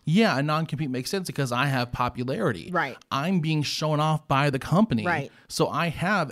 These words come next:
Speaker 1: X amount of people that I could take to whatever station I go to
Speaker 2: Right.
Speaker 1: next. But in that position, you could have been in that position for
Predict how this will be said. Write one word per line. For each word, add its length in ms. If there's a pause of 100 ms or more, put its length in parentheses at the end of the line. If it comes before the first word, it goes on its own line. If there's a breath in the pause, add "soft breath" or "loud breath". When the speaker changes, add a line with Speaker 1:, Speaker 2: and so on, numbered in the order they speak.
Speaker 1:
X 200
amount 220
of 60
people 200
that 120
I 80
could 200
take 300
to 140
whatever 340
station 320
I 60
go 100
to 140
Speaker 2:
Right. 80
Speaker 1:
next. 320 (480 loud breath)
But 280 (480)
in 200
that 300
position, 520
you 80
could 140
have 140
been 200
in 80
that 160
position 460
for 460